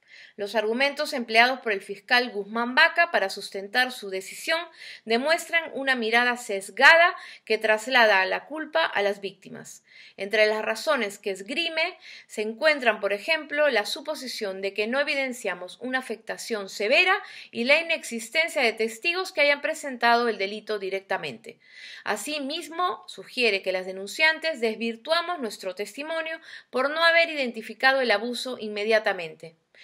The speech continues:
El fiscal no toma en cuenta la evidencia presentada por nuestra defensa, incluyendo la pericia psicológica realizada al agresor,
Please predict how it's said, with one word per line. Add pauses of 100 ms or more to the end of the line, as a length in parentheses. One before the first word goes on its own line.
(200)
El
fiscal
no
toma
en
cuenta
la
evidencia
presentada
por
nuestra
defensa, (340)
incluyendo
la
pericia
psicológica
realizada
al
agresor,